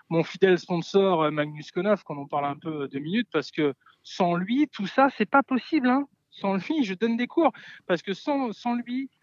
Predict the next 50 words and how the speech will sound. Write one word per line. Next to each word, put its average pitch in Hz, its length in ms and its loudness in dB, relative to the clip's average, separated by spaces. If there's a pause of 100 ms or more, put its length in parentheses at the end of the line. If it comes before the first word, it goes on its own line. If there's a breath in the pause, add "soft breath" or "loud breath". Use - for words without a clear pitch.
(120)
je 175 120 -4
ne 180 80 0
vais 160 140 0
pas 247 160 0
aux 214 80 2
cartes, 202 400 0
je 170 100 -12
ne 156 80 -8
réussis 190 380 -8
pas 185 360 -2
et 165 80 -4
je 151 120 -14
ne 156 140 -12
peux - 140 -12
pas 196 200 0
continuer 170 500 -10
à 170 80 -2
vivre 160 180 -10
ma 151 120 -4
passion. 185 280 -4 (220 loud breath)
C'est - 160 -2
lui 233 160 0
qui 220 140 -4
m'a 185 140 0
dit 196 80 -6
il - 20 0
y 202 40 4
a 185 40 0
deux 165 180 0
ans, « 226 100 2
Jean-Baptiste, 175 440 -6
tu 190 100 -4
ne 156 100 -2
peux 147 200 -6 (100)
pas, 240 220 6 (420 soft breath)
tu - 140 -4
ne 156 100 4
peux 156 140 0
pas 202 180 4
arrêter 151 380 0
de 143 100 -4
jouer 170 420 0 (420)
au 185 80 4
golf. 294 440 2
Tu 185 140 -10
joues 190 100 -10
trop - 260 -8
bien 262 280 2
pour 220 160 -2
arrêter. » 190 300 -6